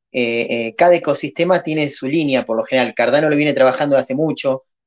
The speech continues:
En las zonas de África tenemos un montón de casos. Los que naveguen y las que naveguen por Twitter, hay proyectos hermosos de reservas ecológicas de gorilas,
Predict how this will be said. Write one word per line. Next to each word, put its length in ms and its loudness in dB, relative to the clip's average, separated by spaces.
En 300 -6
las 180 -2
zonas 200 0
de 80 4
África 580 0
tenemos 400 -2
un 100 -4
montón 360 0
de 100 0
casos. 540 0
Los 180 -2
que 120 -12
naveguen 420 2
y 80 0
las 180 0
que 120 -4
naveguen 360 0
por 160 -2
Twitter, 480 0
hay 140 -2
proyectos 520 -2
hermosos 500 0
de 160 -2
reservas 440 0
ecológicas 560 -4
de 120 -6
gorilas, 760 -2